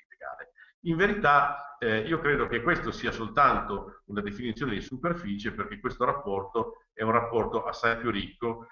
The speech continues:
e, come vedremo, assai più importante, nobilita anche il ruolo del diritto,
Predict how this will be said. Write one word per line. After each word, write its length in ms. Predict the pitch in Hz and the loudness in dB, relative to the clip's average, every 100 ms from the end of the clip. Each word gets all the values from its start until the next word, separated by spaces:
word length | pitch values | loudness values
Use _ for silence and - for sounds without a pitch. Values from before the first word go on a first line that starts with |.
| _ | _
e, 120 | - | -8
come 200 | 104 107 | -2 2
vedremo, 520 | 117 107 107 113 113 | 2 4 2 2 2
assai 520 | 110 104 - 107 117 | 0 -2 2 2 2
più 280 | - 113 117 | -2 -2 -2
importante, 880 | 117 98 - 113 110 170 127 - 107 | -4 -6 -2 -2 4 6 6 4 -4
nobilita 760 | 107 113 113 139 127 - 117 120 | -2 -2 -2 -4 -4 2 6 8
anche 840 | 123 127 - 135 135 139 - - | 6 2 -2 4 4 4 -4 -14
il 160 | - 113 | -2 0
ruolo 460 | 110 123 139 127 98 | 2 4 6 6 4
del 200 | 107 104 | -2 0
diritto, 1000 | 139 113 101 - _ 120 117 - - | 2 2 -2 -10 _ 2 2 0 -12